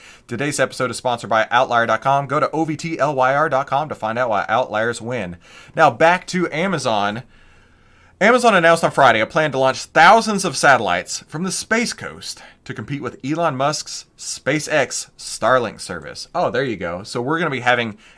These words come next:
Amazon Internet. I don't mind that. Do me a favor, in the comments down below, would you use Amazon Internet versus Starlink's Internet? Um,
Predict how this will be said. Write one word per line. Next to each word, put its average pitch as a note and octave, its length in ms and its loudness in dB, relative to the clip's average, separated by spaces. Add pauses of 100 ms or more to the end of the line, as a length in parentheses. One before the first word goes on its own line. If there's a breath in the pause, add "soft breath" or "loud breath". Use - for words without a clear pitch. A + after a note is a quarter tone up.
(100)
Amazon C3+ 440 0
Internet. A2 440 -8 (240 loud breath)
I - 80 6
don't F#3+ 160 2
mind E2+ 240 -4
that. A2+ 320 -2
Do D#3 100 -4
me A#3 100 -2
a A#3 40 -4
favor, C#3 300 -2
in E3 240 -4
the F3 100 -2
comments D#3 480 -2
down C3+ 180 0
below, A2+ 340 0
would C3 340 -6
you E3 300 -4
use C#3 520 -8
Amazon C3 460 -2
Internet E3 480 -2
versus B2 360 -8
Starlink's D3 800 -6
Internet? F2 500 -12 (480 soft breath)
Um, G#2 580 2